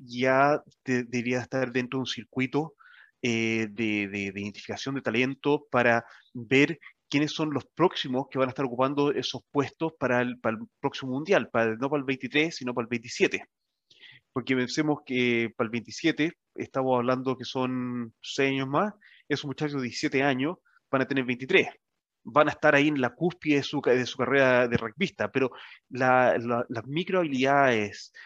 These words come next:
eh, la mentalidad, eh, la, la formación física para jugar, eso tiene que comenzar ya a los dieciséis, diecisiete años. Entonces,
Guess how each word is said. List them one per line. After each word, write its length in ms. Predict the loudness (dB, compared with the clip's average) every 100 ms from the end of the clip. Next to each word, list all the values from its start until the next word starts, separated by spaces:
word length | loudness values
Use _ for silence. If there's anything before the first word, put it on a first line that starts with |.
| -20 _
eh, 260 | -6 -4 -2
la 140 | -2
mentalidad, 920 | -2 -2 -2 -2 2 4 6 6 4 0 _ -20 _
eh, 300 | -6 -4 -2 -2
la, 480 | 0 2 2 -2
la 100 | -4
formación 540 | -8 -8 -8 -8 -10 -12 -20 -20 _
física 500 | -8 -6 -6 -2 0
para 180 | 2 0
jugar, 480 | -2 -2 0 0 -2 _ _ _ _ _ _ _
eso 320 | -4 -2 -4
tiene 160 | -4 -4
que 80 | -4
comenzar 420 | -4 -2 -2 0
ya 340 | 0 2 0 -8
a 80 | -6
los 100 | -6
dieciséis, 320 | -6 -4 -2
diecisiete 340 | -4 -4 -2
años. 240 | 0 -2 -8 _ _ _ -12
Entonces, 420 | -4 -2 0 -2